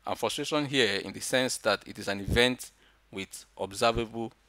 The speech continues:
conditions all right?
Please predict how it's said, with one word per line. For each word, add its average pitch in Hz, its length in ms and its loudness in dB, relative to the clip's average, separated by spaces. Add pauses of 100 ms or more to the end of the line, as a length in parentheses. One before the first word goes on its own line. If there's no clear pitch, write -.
(300)
conditions 101 880 -6 (600)
all 101 60 -6
right? 107 220 4